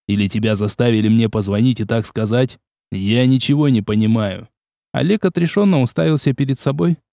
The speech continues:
скривился, словно от сильной боли, прикрыл глаза рукой. «Это вульписы,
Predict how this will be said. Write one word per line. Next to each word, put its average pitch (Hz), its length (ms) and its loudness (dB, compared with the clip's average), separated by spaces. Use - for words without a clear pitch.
скривился, 143 580 0
словно 120 380 0
от 117 80 -6
сильной 123 320 -2
боли, 113 360 -4
прикрыл 131 420 0
глаза 110 320 0
рукой. 113 400 -4
«Это 123 540 0
вульписы, 117 760 -2